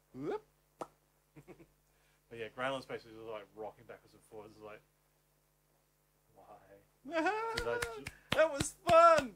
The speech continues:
Speaker 1: You almost died. <laughs>
Speaker 2: This is awful. Why?
Speaker 1: But you're not dead.
Speaker 2: Why?
Speaker 1: You're just
Speaker 2: And he just
Speaker 1: lucky.
Speaker 2: sort of, like,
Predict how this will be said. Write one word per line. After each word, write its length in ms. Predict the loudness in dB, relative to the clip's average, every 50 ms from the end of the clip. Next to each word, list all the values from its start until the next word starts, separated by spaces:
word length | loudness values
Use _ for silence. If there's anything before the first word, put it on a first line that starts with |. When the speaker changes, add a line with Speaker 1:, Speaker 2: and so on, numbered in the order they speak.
| -14 -14 -16 -16 _ _ _ -14 -14 -14 _ _ _ -14 -14 _ _ _ -20 -20 _
Speaker 1:
You 160 | -10 -8 -6
almost 340 | -6 -4 -6 -6 -8 -10 -2
died. 400 | 0 2 2 2 2 -2 -6 -12 -14 _ _ _ _ _ _ _ _ _ _ _ _
<laughs> 60 | -16 -16 -14 -16 -16 -18 -18 -14 _ -12 -12 -12 _ _ -8 -8 -8 -8 _ _ -12 -12 -12 _ _ _ _ _ _
Speaker 2:
This 160 | -20 -20 -20 -20
is 100 | -14 -10
awful. 560 | -2 -2 -2 -2 -2 -6 -14 -16 -16 -16 -18 -20 _ _ _ _ _ _ _ _
Why? 520 | -4 -2 0 0 2 0 0 0 -4 -6 -10 _ _ _
Speaker 1:
But 140 | -20 -16 -14
you're 100 | -12 -8
not 220 | -8 -10 -10 -10
dead. 160 | -12 -10 -8
Speaker 2:
Why? 480 | -4 0 2 4 4 2 2 0 -2 -4 -2 -4 -6 -8 -8 _ -20 -20 -20 -20 _ _ _ _ _ _ _ _ _ _
Speaker 1:
You're 120 | -12 -12
just 140 | -8 -8 -6
Speaker 2:
And 40 | 0
he 60 | 0
just 0 |
Speaker 1:
lucky. 120 | 0 0 0
Speaker 2:
sort 80 | -2 -2
of, 60 | -2
like, 180 | -2 -4 -6